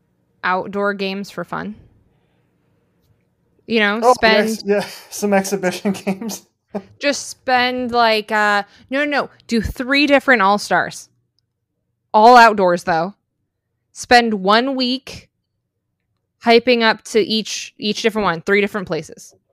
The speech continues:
Speaker 2: Yeah, that's a better idea than sitting on their hands and asses and doing nothing.
Speaker 1: Then, then you can get people to watch, and then you can split it up according to the closest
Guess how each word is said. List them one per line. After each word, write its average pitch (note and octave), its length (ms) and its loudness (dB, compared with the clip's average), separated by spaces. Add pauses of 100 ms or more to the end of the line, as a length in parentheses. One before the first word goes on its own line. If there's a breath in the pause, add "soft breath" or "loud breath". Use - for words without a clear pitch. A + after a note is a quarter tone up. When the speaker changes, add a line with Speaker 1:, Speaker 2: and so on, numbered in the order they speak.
(2000)
Speaker 2:
Yeah, G#3+ 360 2 (240)
that's F#3 220 -4
a A3+ 60 -2
better G3 300 2
idea F#3+ 280 0
than F3+ 120 -4
sitting F#3+ 260 -6
on F#3+ 100 -4
their F3 120 -6
hands F#3+ 300 -6
and E3+ 100 -8
asses F#3 360 -6
and E3 120 -12
doing F3+ 220 -4
nothing. F3 420 -6 (540)
Speaker 1:
Then, C4+ 460 2
then C4 140 -2
you C#4 80 -6
can B3 220 -2
get A3+ 220 -2
people A3 320 -4
to G#3+ 140 -12
watch, G#3 280 -4
and A3+ 160 -4
then B3 220 -6
you B3 140 -8
can B3 240 -8
split B3 340 -2
it A#3 80 -2
up A3 180 0
according A3 520 -4
to G3+ 440 -4 (300 loud breath)
the G#3+ 80 -8
closest A3 880 -2